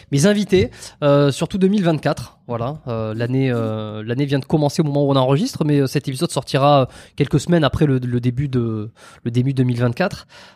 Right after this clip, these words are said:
Euh, voilà, bon, j'ai hâte d'avoir les, les retours de, de tout à chacun. Beaucoup de gens m'avaient recommandé, euh,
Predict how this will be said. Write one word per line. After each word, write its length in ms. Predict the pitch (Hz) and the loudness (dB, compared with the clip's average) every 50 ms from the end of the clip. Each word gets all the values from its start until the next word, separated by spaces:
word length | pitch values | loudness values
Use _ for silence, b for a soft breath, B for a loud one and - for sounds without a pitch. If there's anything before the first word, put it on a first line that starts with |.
| B - | B -8
Euh, 340 | 107 101 101 98 98 98 98 | -8 -6 -6 -6 -6 -6 -6
voilà, 220 | 95 104 101 98 | -6 -6 -6 -6
bon, 160 | 98 104 107 | -6 -6 -4
j'ai 140 | 107 107 123 | -2 0 0
hâte 100 | 127 123 | 0 0
d'avoir 240 | 123 123 117 123 123 | 0 0 0 0 2
les, 140 | 120 113 110 | 0 0 0
les 80 | 113 | 0
retours 320 | 117 113 120 113 - 147 139 | 0 0 0 0 0 0 2
de, 160 | 131 123 120 | 2 2 0
de 80 | 120 123 | 0 -2
tout 140 | 120 - - | -4 -2 -2
à 60 | 135 | -2
chacun. 560 | 117 - 123 - - 127 131 135 135 131 120 113 | 0 -2 -2 -2 0 0 0 0 0 -2 -2 -6
Beaucoup 260 | 113 117 - - 147 | -8 -10 -8 -6 -2
de 80 | 131 | 0
gens 140 | 123 131 135 | 2 2 4
m'avaient 240 | 131 123 117 117 117 | 4 2 2 2 2
recommandé, 580 | 120 123 117 - 135 123 120 123 120 131 131 131 | 2 0 0 0 0 0 2 2 2 2 2 2
euh, 160 | 123 113 | 2 0